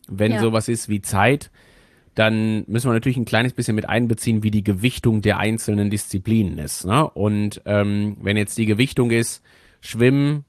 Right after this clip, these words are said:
Speaker 1: jetzt natürlich mal von der reinen Zeitdauer und demnach natürlich auch vom Einsparpotenzial, halt einfach relativ kurz, ja? Also wir gehen jetzt mal davon aus, sag mir eine Zeit, die du geschwommen bist. Ich will das jetzt gar nicht immer vorgeben, sondern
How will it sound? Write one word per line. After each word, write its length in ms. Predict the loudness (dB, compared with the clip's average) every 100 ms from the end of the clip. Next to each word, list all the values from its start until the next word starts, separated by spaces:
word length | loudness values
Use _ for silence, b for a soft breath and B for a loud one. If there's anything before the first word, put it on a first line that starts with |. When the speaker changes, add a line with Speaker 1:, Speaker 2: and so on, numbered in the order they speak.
| _
Speaker 1:
jetzt 180 | -4 0
natürlich 280 | 2 2 2
mal 80 | 2
von 140 | 2
der 100 | 2
reinen 240 | 2 2
Zeitdauer 880 | 2 2 2 0 2 6 6 6 2 -4 _ _ _
und 200 | -4 0
demnach 260 | 2 4 2
natürlich 640 | 2 -2 0 2 4 2
auch 200 | 4 2
vom 200 | 4 -4
Einsparpotenzial, 1400 | 0 0 0 -2 0 0 0 0 0 -2 -4 -2 0 0 -4 b b b
halt 160 | 2 4
einfach 340 | 2 2 2
relativ 380 | 2 4 2 2
kurz, 420 | 4 4 2 -10 _ _
ja? 280 | 2 2 0 b b b
Also 260 | 0 2 2
wir 80 |
gehen 180 | 4 2
jetzt 120 | 2
mal 120 | 2 2
davon 240 | 2 2
aus, 360 | 4 2 0 -14 _ -20 _
sag 220 | 2 2 4
mir 60 |
eine 120 | 0
Zeit, 460 | 0 2 2 0 -2
die 80 | 0
du 80 | 0
geschwommen 440 | 0 2 2 4
bist. 300 | 2 0 -10 -20 _ _
Ich 120 | -2
will 80 | -2
das 100 | -2
jetzt 140 | -4
gar 140 | -4 -4
nicht 120 | -2
immer 160 | -2
vorgeben, 540 | 0 2 2 2 0 2
sondern 380 | 2 2 2